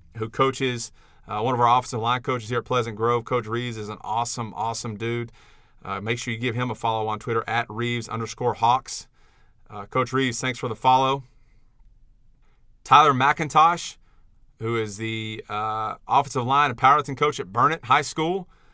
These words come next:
That's Burnett, not Burnett, over there in the, uh, uh, just south of Austin,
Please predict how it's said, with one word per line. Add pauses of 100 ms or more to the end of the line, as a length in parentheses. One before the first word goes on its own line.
(160)
That's
Burnett,
not
Burnett, (200)
over
there
in
the,
uh, (640)
uh,
just
south
of
Austin,